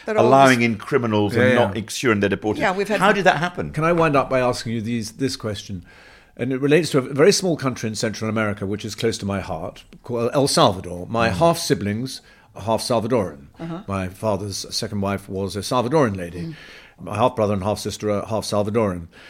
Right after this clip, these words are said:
Speaker 3: And El Salvador has voted for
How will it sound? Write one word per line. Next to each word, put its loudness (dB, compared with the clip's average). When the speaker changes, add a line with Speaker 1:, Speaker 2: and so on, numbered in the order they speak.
Speaker 3:
And 0
El 6
Salvador 4
has 0
voted 4
for 4